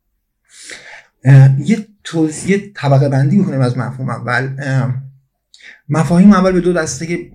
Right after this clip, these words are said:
عینی ذهنی تقسیم کنیم. اه، مفهوم عینی مثل همین درخت که الان مثال زدیم،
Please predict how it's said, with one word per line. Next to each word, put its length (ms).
عینی 240
ذهنی 340
تقسیم 380
کنیم. 540
اه، 420
مفهوم 320
عینی 280
مثل 160
همین 200
درخت 500
که 120
الان 200
مثال 300
زدیم، 580